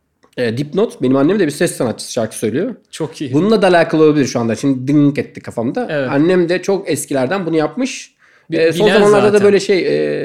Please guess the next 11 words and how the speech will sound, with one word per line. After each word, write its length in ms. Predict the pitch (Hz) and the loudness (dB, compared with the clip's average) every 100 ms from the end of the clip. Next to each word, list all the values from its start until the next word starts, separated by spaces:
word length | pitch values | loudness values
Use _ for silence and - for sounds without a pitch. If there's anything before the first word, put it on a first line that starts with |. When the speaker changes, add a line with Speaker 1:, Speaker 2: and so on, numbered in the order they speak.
| 147 151 147 | -6 -6 -8
Speaker 1:
evde 500 | - - 202 185 175 | -8 -2 -2 0 0
böyle 220 | 160 160 | 0 -2
amatör 340 | 170 180 185 190 | -2 -2 2 2
olarak 300 | 135 110 - | 2 0 -4
yaptı 280 | 101 - | -6 -4
bunları. 420 | 113 120 202 240 - _ | -2 0 0 -2 -6 _
Hatta 200 | 127 185 | -4 -2
şu 140 | - | 0
anda 200 | 180 180 | 0 0
kendisi 300 | 160 175 - | -2 -2 -2
emekli. 440 | - 156 175 - | -4 -2 -4 -4